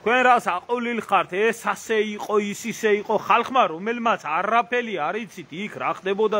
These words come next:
და როგორ იყო, ა, გამოდიხართ, გამოთრეულ ხარ და ამას უმტკიცებთ ერთი მეორეს, რომ ვერტმფრენები არ იყო საჭირო, ვერტმფრენები იყო საჭირო, ეს იყო, ის იყო. ის რაც ქვეყნის პრობლემაა, ეს სხვა რაღაცაა ამ დროს.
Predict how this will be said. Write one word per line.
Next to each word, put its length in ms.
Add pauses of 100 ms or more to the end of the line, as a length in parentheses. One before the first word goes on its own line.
და 80
როგორ 400
იყო, 260 (600)
ა, 100 (140)
გამოდიხართ, 800
გამოთრეულ 800
ხარ 160
და 160
ამას 320
უმტკიცებთ 640
ერთი 240
მეორეს, 480
რომ 140 (880)
ვერტმფრენები 680
არ 160
იყო 240
საჭირო, 460 (340)
ვერტმფრენები 640 (100)
იყო 240
საჭირო, 480
ეს 240
იყო, 240
ის 160
იყო. 100 (380)
ის 160
რაც 320
ქვეყნის 400
პრობლემაა, 640
ეს 160
სხვა 180 (140)
რაღაცაა 560
ამ 100
დროს. 260